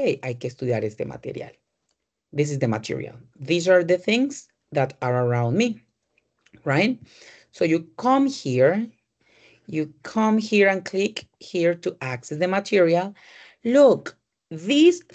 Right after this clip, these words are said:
um, like, this part number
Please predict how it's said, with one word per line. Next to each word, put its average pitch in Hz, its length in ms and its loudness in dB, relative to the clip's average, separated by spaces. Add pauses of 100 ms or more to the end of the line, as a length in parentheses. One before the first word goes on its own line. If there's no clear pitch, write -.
(320)
um, 175 640 0 (600)
like, 156 500 0
this 214 240 -4
part 240 380 0
number 214 460 -2